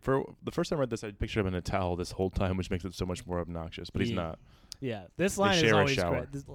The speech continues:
Speaker 2: I always like, he always said, uh, "Hi," he said. He always said it like he was terrifically bored or terrifically tired. He didn't want you to think he was visiting you or anything. He wanted to think he'd come in by mistake, for God's sake.
Speaker 1: Yeah.
Speaker 2: <laughs> And I, I know guys like that where, like, they can't ever be like,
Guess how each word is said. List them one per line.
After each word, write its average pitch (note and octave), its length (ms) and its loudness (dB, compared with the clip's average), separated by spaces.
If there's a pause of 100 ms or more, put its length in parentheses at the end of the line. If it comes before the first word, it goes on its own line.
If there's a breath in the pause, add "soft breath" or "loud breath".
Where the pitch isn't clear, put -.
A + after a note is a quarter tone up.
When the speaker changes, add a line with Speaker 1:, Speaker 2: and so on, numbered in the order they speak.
Speaker 2:
I C3+ 100 -2
always C3 200 0
like, A2+ 160 -8
he C#3+ 160 0
always F3+ 240 6
said, E3 300 2
uh, C#3 100 -2 (200)
"Hi," E3 260 2
he B2 100 -2
said. A#2 300 -4
He B2 100 -2
always B2+ 220 2
said B2+ 160 -2
it A#2+ 40 -4
like A#2+ 160 -2
he A#2 80 -6
was A2+ 140 -6
terrifically A#2+ 400 -6
bored A2 300 -4
or G#2 40 -6
terrifically G#2 520 -10
tired. G2 320 -18 (400 soft breath)
He B2+ 80 -6
didn't D3+ 160 0
want D3 180 -4
you C#3 100 -6
to A#2 60 -6
think C3 220 -6
he B2+ 100 -4
was A2+ 140 -2
visiting A2+ 520 -6
you G#2+ 220 -4
or G2+ 100 -4
anything. G2+ 440 -8 (200 soft breath)
He C3 120 -2
wanted C3 240 0
to B2+ 80 -10
think C3 220 -6
he'd A#2+ 160 -6
come B2 180 -4
in A#2 100 -4
by A2 160 -2
mistake, G2+ 500 -8
for G2 140 -20
God's F#2+ 300 -16
sake. G#2+ 260 -6
Speaker 1:
Yeah. G#2+ 340 4
Speaker 2:
<laughs> E3 140 4
And F#3 160 -2
I, F#3 300 0
I - 20 -2
know F#3+ 300 0
guys D3 280 -2
like C3 200 -8
that C3 120 -4
where, C3 120 -4
like, B2+ 240 -8
they C3+ 100 -2
can't E3 480 -4
ever C#3+ 340 -4
be C3 200 -6
like, A#2 240 -12